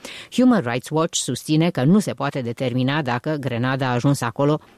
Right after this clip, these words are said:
de la aruncătoarele de rachete ale separatiștilor sau ale armatei ucrainiene.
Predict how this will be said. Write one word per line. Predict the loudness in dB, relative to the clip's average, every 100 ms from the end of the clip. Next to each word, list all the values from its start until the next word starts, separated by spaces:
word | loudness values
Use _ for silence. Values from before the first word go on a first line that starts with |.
| _ _
de | 0
la | 2 0 0
aruncătoarele | 2 2 2 0 2 2 2 0
de | 0
rachete | -2 -2 -4 -4
ale | -4 -6
separatiștilor | -6 -4 -2 0 0 0 2 2 2
sau | 0 2
ale | 2
armatei | 0 0 0 0 -2
ucrainiene. | -2 0 2 2 0